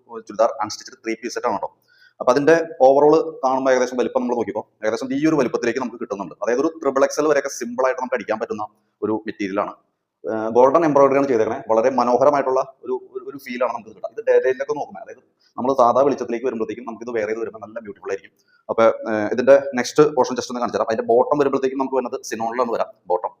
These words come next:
അതും ഈ പറഞ്ഞ രീതിയിൽ അത്യാവശ്യം നല്ല ലെങ്ത്തും breadth ഒക്കെ ഉണ്ട്. ഏകദേശം ദേ നോക്കിക്കോ, നല്ല ലെങ്ത് കാര്യങ്ങളൊക്കെ ഉണ്ട്. അപ്പൊ ആ രീതിയിലേക്ക് നമുക്ക് കൂൾ ആയിട്ട് നമുക്ക് സ്റ്റിച്ച് ചെയ്യാം. ത്രിബിൾ എക്സ് എൽ വരെയൊക്കെ സിമ്പിൾ ആയിട്ട് സ്റ്റിച്ച് ചെയ്യാൻ പറ്റുന്ന ഒരു, ഉം, മെറ്റീരിയൽ ആണ്. അതേപോലെ നമുക്ക് ത്രീ പീസ് സെറ്റ് ആണെന്ന് പറഞ്ഞല്ലോ, അതിന്റെ ദുപ്പട്ടയും കൂടി നമുക്ക് കാണാം.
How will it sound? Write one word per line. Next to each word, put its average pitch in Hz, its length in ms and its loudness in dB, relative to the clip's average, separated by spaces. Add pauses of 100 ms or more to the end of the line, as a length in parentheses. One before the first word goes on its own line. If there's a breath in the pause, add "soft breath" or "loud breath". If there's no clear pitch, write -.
(280)
അതും 151 200 -2
ഈ 151 60 0
പറഞ്ഞ 139 180 4
രീതിയിൽ 131 180 2
അത്യാവശ്യം 120 400 0
നല്ല 113 260 -2 (540)
ലെങ്ത്തും 107 280 -4
breadth 120 180 -2
ഒക്കെ 110 120 -4
ഉണ്ട്. - 100 -10
ഏകദേശം 98 280 -10
ദേ - 80 -2
നോക്കിക്കോ, 107 380 -8 (380)
നല്ല 104 120 -6
ലെങ്ത് 107 200 -6
കാര്യങ്ങളൊക്കെ 95 300 -6
ഉണ്ട്. 87 100 -6
അപ്പൊ - 640 -6
ആ 120 40 6
രീതിയിലേക്ക് 123 540 -2
നമുക്ക് 120 180 -6
കൂൾ 131 400 -2
ആയിട്ട് 131 160 6
നമുക്ക് 131 160 -4
സ്റ്റിച്ച് - 420 -12
ചെയ്യാം. 107 100 -2
ത്രിബിൾ 113 140 -2
എക്സ് 120 140 -4
എൽ 135 40 0
വരെയൊക്കെ 131 240 -4
സിമ്പിൾ 120 280 0
ആയിട്ട് 131 160 2
സ്റ്റിച്ച് - 200 -10
ചെയ്യാൻ 113 120 2
പറ്റുന്ന 113 280 -2 (240)
ഒരു, 110 240 -4 (100)
ഉം, 104 160 -14
മെറ്റീരിയൽ 104 320 -2
ആണ്. 92 100 0 (400)
അതേപോലെ 120 260 6
നമുക്ക് 139 300 2
ത്രീ 120 80 0
പീസ് 120 120 -6
സെറ്റ് 127 120 2
ആണെന്ന് 135 140 2
പറഞ്ഞല്ലോ, 110 440 0
അതിന്റെ 123 200 0
ദുപ്പട്ടയും 131 460 -2
കൂടി 139 100 0
നമുക്ക് 135 160 -2
കാണാം. 95 160 0